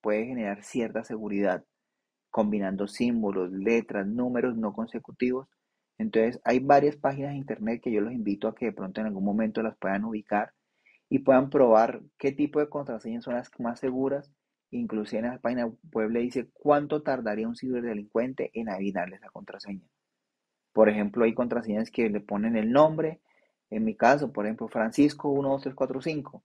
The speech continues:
Y tú lo colocas en esa página web y le dices que en menos de cinco minutos o en cinco segundos ya saben esa,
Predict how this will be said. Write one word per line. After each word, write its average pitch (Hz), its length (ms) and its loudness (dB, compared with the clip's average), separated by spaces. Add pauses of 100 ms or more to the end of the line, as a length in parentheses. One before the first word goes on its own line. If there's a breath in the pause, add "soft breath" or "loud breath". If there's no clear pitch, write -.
(380)
Y 113 140 -4
tú 117 160 -2
lo 131 140 4
colocas 123 480 0
en 104 120 -8
esa 104 200 -8
página 139 380 -4
web 151 280 0 (220)
y 117 80 -4
le 113 100 0
dices 127 340 -2
que 117 120 -6
en 107 140 -4
menos 139 280 -2
de 135 120 0
cinco 139 440 -2
minutos 165 540 -6 (200)
o 117 100 -2
en 113 80 -2
cinco 131 300 -4
segundos 151 440 -2
ya 113 120 0
saben 110 260 -4
esa, 113 240 -8